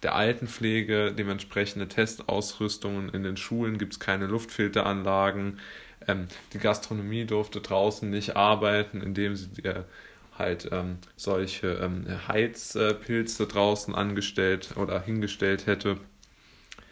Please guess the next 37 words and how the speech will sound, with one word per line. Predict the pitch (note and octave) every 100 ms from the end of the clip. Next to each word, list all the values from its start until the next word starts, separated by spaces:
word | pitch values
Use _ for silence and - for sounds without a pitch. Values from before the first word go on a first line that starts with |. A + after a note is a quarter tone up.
| - - A2+
Die | G#2+
ganzen | G2+ G2+ G#2 G#2+
Dinge | F#2+ G2+ G2+ G2+ - - - _ - _ _ _ - - -
wurden | G2+ G2+ G#2 G2
nicht | A2+ -
beachtet. | - A2 - B2 - - - - - - - - - - - - - A#1 -
Und, | A2 G#2 -
äh, | G#2+ G2+
da | F#2+ G#2 G#2
Deutschland | G2 G#2+ A2 G#2+ G2+
sehr, | G#2+ G#2
sehr | G#2
stark | G2+ G#2 G2 G#2+ G#2+
von | - -
der | F#2+ -
C | G#2
D | G2+
U | G2 G#2+
geführt | G#2+ - - G#2+ G#2+
wird, | G2
kann | - G#2
man | G2+
schon | - G2+
sagen, | G2 F#2 G2 G2+
dass | G2 F#2+
jetzt | F#2+ F2+ -
diese | G2+ G2+
Ideen | G2 F#2+ G2 G2+
von | - F#2+
der | F#2
C | - G2
D | F#2
U | F#2+
jetzt | G2 F#2+ -
nicht | G2+ -
gerade | F#2 F2+
gepusht | F2+ - - - -